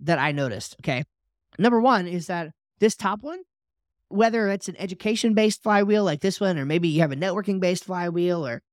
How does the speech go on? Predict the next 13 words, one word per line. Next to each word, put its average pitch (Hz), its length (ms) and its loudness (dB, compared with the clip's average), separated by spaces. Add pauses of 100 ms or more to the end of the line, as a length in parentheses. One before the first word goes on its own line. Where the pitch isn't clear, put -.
(220)
um, 139 200 -4
maybe 180 220 2
it's 175 100 0
based 185 240 -2
on, 151 240 -8 (200)
on, 147 460 -6
you 156 140 -8
know, 123 160 -8
like, 127 180 -10 (220)
your - 240 -16
product-based, 208 600 -2
so 139 120 -8
it's, 135 180 -14